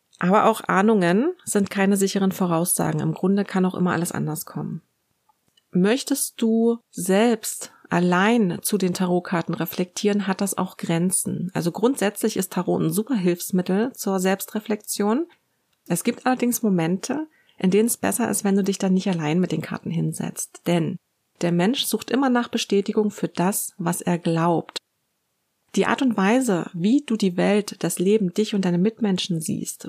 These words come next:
wirst du dir immer wieder unbewusst bestätigen wollen. Das ist einfach so ein psychologisches Phänomen. Das sollte man kennen. Und, äh, zumindest, wenn du nicht darin geübt bist,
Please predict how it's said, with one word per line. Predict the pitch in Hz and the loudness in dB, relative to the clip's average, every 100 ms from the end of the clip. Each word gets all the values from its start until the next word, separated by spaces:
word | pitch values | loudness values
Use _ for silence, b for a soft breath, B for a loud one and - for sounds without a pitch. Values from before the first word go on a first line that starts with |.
| 160 | 0
wirst | 202 240 - | 0 0 -4
du | |
dir | 208 185 - | 0 0 2
immer | 220 269 262 226 | 0 2 0 0
wieder | 214 208 214 214 - | -2 0 0 0 0
unbewusst | 202 196 196 180 185 - | 0 2 2 0 -2 -4
bestätigen | 190 - 170 170 185 156 | -6 -2 -2 0 0 0
wollen. | 147 | -2
Das | 147 - | -2 -4
ist | 220 | -2
einfach | - 220 233 | -2 -2 -2
so | 220 | -2
ein | 202 | -4
psychologisches | - 208 190 190 214 202 | -4 0 2 2 0 -2
Phänomen. | - 185 185 170 190 208 _ _ _ - | 0 2 2 4 2 2 _ _ _ -6
Das | 175 | 0
sollte | 190 220 | 2 2
man | 202 170 | 2 0
kennen. | - 208 233 370 403 _ b _ _ _ - | -2 0 2 2 0 _ b _ _ _ -6
Und, | - 214 214 214 - | 0 4 4 2 0
äh, | 196 190 | 0 0
zumindest, | - 202 262 311 - | 2 2 4 2 2
wenn | 233 | 4
du | |
nicht | 226 226 | 4 2
darin | 226 208 | 0 0
geübt | 196 - 277 _ - | 0 0 0 _ -2
bist, | 180 311 - - - | 0 2 -2 -8 -16